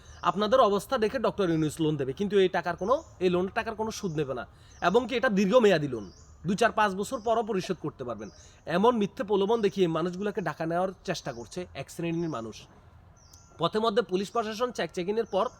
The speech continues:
অনেকজনকে গ্রেপ্তার করে। দর্শক শ্রোতা, চিন্তা করেন, তাদের মূল উদ্দেশ্য ছিল কি?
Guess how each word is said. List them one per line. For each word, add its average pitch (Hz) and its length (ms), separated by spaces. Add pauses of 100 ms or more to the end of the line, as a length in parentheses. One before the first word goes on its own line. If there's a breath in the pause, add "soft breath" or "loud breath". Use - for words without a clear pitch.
(220)
অনেকজনকে 190 480
গ্রেপ্তার 147 400
করে। 120 220 (560 soft breath)
দর্শক 185 260
শ্রোতা, 277 200
চিন্তা 226 260
করেন, 196 180
তাদের 190 360
মূল 262 180
উদ্দেশ্য 202 400
ছিল 285 200
কি? - 200